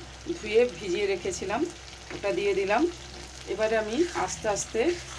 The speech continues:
এটাকে আমি এর সঙ্গে রান্না করব, আর মাঝে মাঝে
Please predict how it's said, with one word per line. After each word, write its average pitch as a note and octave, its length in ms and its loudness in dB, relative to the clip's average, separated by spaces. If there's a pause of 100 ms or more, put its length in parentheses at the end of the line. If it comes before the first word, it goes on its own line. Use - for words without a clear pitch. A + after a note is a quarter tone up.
(440)
এটাকে G#3+ 320 0 (1200)
আমি F#4+ 160 4 (100)
এর F4 80 0 (100)
সঙ্গে G3+ 240 0
রান্না F3+ 320 8 (100)
করব, F#3+ 180 0 (1700)
আর F#4+ 180 6 (500)
মাঝে F4 320 2
মাঝে A3 240 2